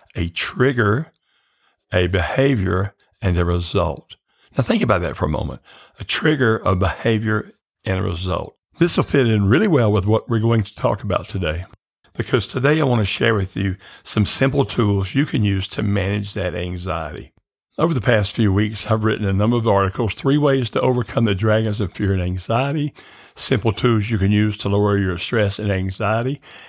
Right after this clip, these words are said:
and How to Destroy Your Three Most Formidable Fears. You'll find links to those in the show notes as well as in the website.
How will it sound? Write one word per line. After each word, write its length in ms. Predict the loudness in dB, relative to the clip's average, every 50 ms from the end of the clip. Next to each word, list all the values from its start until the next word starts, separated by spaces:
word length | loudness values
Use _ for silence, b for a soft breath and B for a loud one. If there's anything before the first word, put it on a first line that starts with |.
| B B
and 180 | 0 2 2
How 320 | 2 2 2 2 2 0 0
to 160 | -2 -4 -2
Destroy 520 | -2 0 0 -2 -2 0 2 2 2 2
Your 200 | 2 2 0 -2
Three 400 | -2 -4 -4 -2 0 0 0 2
Most 380 | 2 2 2 0 0 -4 -6 -4
Formidable 460 | 0 0 2 2 0 0 -2 -2 -4
Fears. 440 | -4 -4 -4 -4 -2 -4 -4 -8 -10 B B B B B B B B
You'll 160 | B 0 0
find 340 | 0 2 0 0 2 2 2
links 280 | 2 2 2 0 0 -2
to 100 | -2 0
those 320 | 2 2 4 2 2 0
in 80 | 0 0
the 80 | 0
show 260 | 0 0 0 2 2
notes 320 | 2 2 2 0 0 -2 -4
as 160 | -6 -4 -2
well 200 | 0 0 0 0
as 120 | -2 -2
in 100 | -4 -4
the 60 | -4 -2
website. 600 | -2 -2 -4 -4 -8 -8 -6 -6 -6 -6 -8